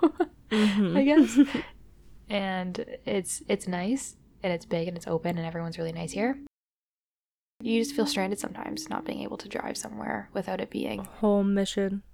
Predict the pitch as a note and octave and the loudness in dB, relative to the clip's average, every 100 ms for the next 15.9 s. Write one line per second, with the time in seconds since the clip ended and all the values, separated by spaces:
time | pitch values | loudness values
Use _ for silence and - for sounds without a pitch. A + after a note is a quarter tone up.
0 | - G#3 - G#3 G#3 G#3 G3+ G3+ G#3 - | -8 -8 -4 0 4 6 6 4 2 2
1 | C#4+ - - - B3 G#3+ G3 - - - | 2 2 -2 0 6 6 4 -6 -20 -20
2 | - G3+ G#3 G3 - - G3 G3+ G3 F#3+ | -14 -6 -4 -4 -4 -2 0 0 -2 -2
3 | F#3+ F#3+ - - - - G#3 G3+ G3+ - | 0 -2 -4 -18 -14 -8 -4 -4 -4 -6
4 | G#3 - - - - - - C#4+ D#4 F4+ | -8 -8 -18 -20 -20 -20 -4 0 2 4
5 | F4+ F4 B3+ B3 D4+ D4+ C#4+ - - - | 4 4 0 2 4 4 2 -2 -20 -20
6 | - - - - G#3 G#3+ A3 - F#3 F3 | -20 -16 -2 4 6 6 2 2 2 2
7 | F#3+ F#3+ F#3+ F#3+ A3+ A3+ F3 F#3 E3 D#3 | 4 4 4 6 6 4 2 2 4 4
8 | D3+ D#3 C#3+ D3 F#3 G3 G3+ G#3 G#3+ G#3+ | 2 0 0 0 0 0 2 2 2 2
9 | G#3+ A3 A3+ - - F3+ F3 - - F#3+ | 0 0 -2 -4 -10 -2 -2 -2 -2 2
10 | G#3 G3+ F3+ D#3+ C#3+ E3+ - - E3+ - | 4 4 2 0 0 -2 -6 -6 -6 -4
11 | D#3+ D3 C#3 F#3+ - - - - - - | -6 -4 -6 -8 -16 -20 -20 -20 -20 -10
12 | - G#3 G3+ - E3 D#3 C#3 B2+ - C3+ | -2 2 2 2 2 4 2 0 -2 -2
13 | C#3 - C3+ C3+ C#3+ - - - - D#3 | -2 -2 -2 0 -2 -8 -18 -18 -6 -4
14 | C#3+ C#3 D#3 G3+ D3 E3+ - A3 G3 G#3+ | -2 -4 -4 -4 -6 -4 2 6 8 12
15 | D4 - - - - D4 B3+ A#3 | 12 10 2 -4 0 4 4 4